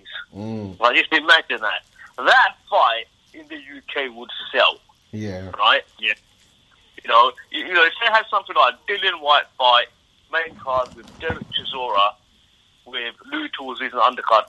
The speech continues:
Speaker 2: that, in my opinion, would be a pay-per-view fight.
Speaker 1: Yeah, no, I, I,
Speaker 3: Yeah,
Speaker 1: I, I
Speaker 3: I
Speaker 1: agree.
Speaker 3: agree.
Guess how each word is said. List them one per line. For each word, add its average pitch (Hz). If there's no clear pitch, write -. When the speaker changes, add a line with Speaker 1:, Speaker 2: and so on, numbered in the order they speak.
Speaker 2:
that, 160
in 131
my 127
opinion, 113
would 107
be -
a -
pay-per-view 113
fight. 127
Speaker 1:
Yeah, 110
no, 107
I, 110
I, 110
Speaker 3:
Yeah, 117
Speaker 1:
I, 107
I -
Speaker 3:
I 113
Speaker 1:
agree. 117
Speaker 3:
agree. 120